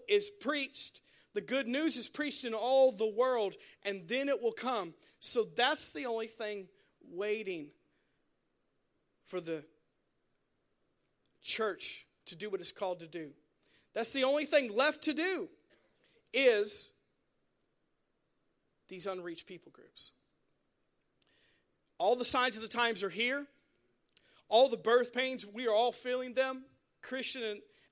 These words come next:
and non-Christian alike. But the thing that's holding him back is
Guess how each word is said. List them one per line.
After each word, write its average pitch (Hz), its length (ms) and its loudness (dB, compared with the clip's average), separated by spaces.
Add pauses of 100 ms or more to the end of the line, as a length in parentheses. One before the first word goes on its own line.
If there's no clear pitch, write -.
and 208 140 -2
non-Christian 240 600 0
alike. 233 520 -2 (680)
But 220 140 0
the 214 80 -4
thing 277 260 0
that's 254 140 -4
holding 254 320 4
him 226 100 -4
back 233 300 -2
is 202 240 -2